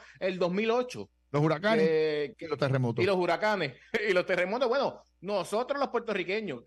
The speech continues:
Speaker 1: pero
Speaker 2: Nosotros
Speaker 1: si
Speaker 2: los
Speaker 1: hablamos de, de,
Speaker 2: puertorriqueños,
Speaker 1: de
Speaker 2: porque, correcto, correcto, porque la
Speaker 1: porque si
Speaker 2: generación
Speaker 1: hablamos de, de, de
Speaker 2: Ujú,
Speaker 1: Ajá,
Speaker 2: ujú.
Speaker 1: sí, sí.
Speaker 2: Sí, sí, sí, sí,
Speaker 1: Que
Speaker 2: porque la
Speaker 1: verdaderamente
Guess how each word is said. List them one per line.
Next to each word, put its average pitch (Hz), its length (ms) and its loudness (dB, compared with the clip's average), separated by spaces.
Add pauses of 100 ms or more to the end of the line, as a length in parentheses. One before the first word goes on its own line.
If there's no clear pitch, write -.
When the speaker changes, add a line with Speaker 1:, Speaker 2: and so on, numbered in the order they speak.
(120)
Speaker 1:
pero 156 140 2
Speaker 2:
Nosotros 151 140 0
Speaker 1:
si - 60 -2
Speaker 2:
los 156 60 2
Speaker 1:
hablamos 208 300 0
de, 254 60 0
de, - 60 0
Speaker 2:
puertorriqueños, 226 320 0
Speaker 1:
de 185 80 0
Speaker 2:
porque, - 160 -8 (280)
correcto, 113 580 -6 (380)
correcto, 101 560 -4
porque 117 180 -2
la 117 60 0
Speaker 1:
porque 117 80 2
si 117 60 2
Speaker 2:
generación 147 300 2
Speaker 1:
hablamos 175 240 2
de, 220 120 2
de, 208 220 -2
de 190 240 -4 (840)
Speaker 2:
Ujú, 139 440 4
Speaker 1:
Ajá, 131 320 2
Speaker 2:
ujú. 170 100 4
Speaker 1:
sí, 190 100 0
sí. 202 280 -6 (160)
Speaker 2:
Sí, 123 180 0
sí, 165 180 2
sí, 175 220 0
sí, 208 80 0
Speaker 1:
Que 165 80 6
Speaker 2:
porque 156 160 8
la 156 80 6
Speaker 1:
verdaderamente 208 640 2